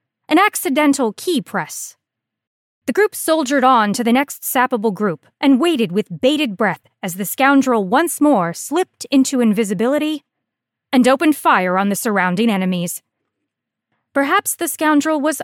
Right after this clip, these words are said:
unaware of the tranquilizer ability and how it functioned. Perhaps they did not know that with a stealther, the Red Reaper flashpoint can be completed in fifteen minutes.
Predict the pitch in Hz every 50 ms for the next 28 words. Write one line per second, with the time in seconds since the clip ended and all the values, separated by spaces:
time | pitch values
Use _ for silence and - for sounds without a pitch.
0 | _ - 339 349 359 311 311 339 330 254 202 175 175 175 175 214 208 202 - -
1 | - 330 349 294 - 233 226 226 196 202 196 185 - 214 220 214 185 233 269 262
2 | 214 175 175 165 165 180 185 190 185 - 285 294 254 233 - - - 254 247 226
3 | - - 175 151 151 156 _ _ _ _ _ _ _ _ _ _ _ _ _ _
4 | _ _ 233 220 180 214 202 214 277 - - - 302 311 320 269 277 330 285 330
5 | 349 359 - 277 302 349 359 311 208 180 180 170 202 208 214 208 202 233 240 -
6 | 220 - - - 330 339 359 349 - 202 170 175 208 226 _ _ 202 196 277 269
7 | 277 311 330 247 240 339 359 - 214 196 - - 214 196 196 - - _ 240 220
8 | 233 220 - - 285 240 214 247 233 _ - 262 254 - _ 339 349 269 - 185
9 | 170 156 - _ 269 254 240 - - - 349 - - - _ - 262 220 202 190
10 | 185 196 220 247 269 202 160 - - - - - -